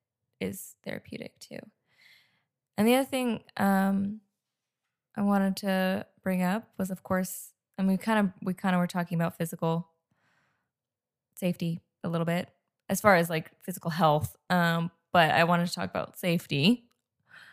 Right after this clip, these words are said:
of course. Um, actually, our family, my family messaged us and something to consider. I don't know what you thought about it. We haven't even talked about it yet, but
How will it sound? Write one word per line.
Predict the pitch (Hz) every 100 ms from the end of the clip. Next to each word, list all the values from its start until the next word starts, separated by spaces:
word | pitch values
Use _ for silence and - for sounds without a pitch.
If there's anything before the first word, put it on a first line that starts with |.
| _
of | - -
course. | 165 147 185 - - -
Um, | 180 165 165 -
actually, | 175 - 175
our | - 170
family, | 175 170 160 160 160 170 -
my | 175
family | 170 170 165 95 92 - _ -
messaged | 165 175 190 - - -
us | 165 185 - - - -
and | 170 175 190 - _ _ _
something | - 339 330 -
to | 285
consider. | 269 214 175
I | 170
don't | 185 190
know | 170 175 185 _ _ _ _ _ _ _ -
what | 190 185 185
you |
thought | 175 170
about | 170 165 165
it. |
We | 185
haven't | 175 165 165
even | 165
talked | 175 165
about | 170 180
it |
yet, | 180 180 196
but | 165